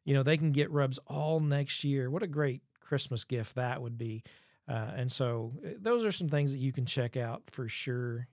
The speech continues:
And, uh, I, you know, you can't go wrong, uh, with something like that. Check out his sauces as well. You know, uh, y-, a lot of folks, I think, are going crazy over the Alabama white sauce. Seems like that's a big craze that's come back in. And I,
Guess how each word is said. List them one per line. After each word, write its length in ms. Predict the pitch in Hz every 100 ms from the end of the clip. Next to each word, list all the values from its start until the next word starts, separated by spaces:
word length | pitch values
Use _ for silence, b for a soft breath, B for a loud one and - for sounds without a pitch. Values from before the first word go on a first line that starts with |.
| -
And, 440 | 120 113 113 113
uh, 180 | 117 135 -
I, 140 | 135 196 226
you 120 | 131
know, 100 | 107 117
you 100 | 185
can't 260 | 151 214 165
go 140 | 147
wrong, 480 | 127 120 117 110 110 b b b - -
uh, 180 | 117 147
with 160 | 127
something 320 | - 131 127
like 200 | 120 117
that. 180 | - 120
Check 200 | - 262
out 100 | 370
his 120 | -
sauces 540 | - 170 180 - 151 135
as 160 | 135
well. 320 | 135 160 135 - B B B -
You 80 |
know, 300 | 151 147 135
uh, 360 | - 127 - - - - _ -
y-, 320 | - - 147
a 40 |
lot 200 | 156 165
of 60 | 165
folks, 380 | 180 160 147 156
I 80 |
think, 240 | 143 165 160
are 60 |
going 220 | 139 151 147
crazy 720 | 156 151 147 151 147 147 147 165
over 540 | 160 147 139 139 139
the 360 | 131 131 127 131
Alabama 440 | 147 147 143 131
white 280 | 117 143 151
sauce. 420 | - 151 151 147
Seems 240 | - 139 131
like 140 | 123
that's 200 | 131 127
a 60 | 135
big 180 | 131 123
craze 280 | 151 143
that's 120 | 135 - -
come 180 | 147
back 300 | 135 143 139
in. 320 | 156 151 151 143 B B B -
And 640 | 156 156 151 147 147 135 170
I, 360 | 156 - 226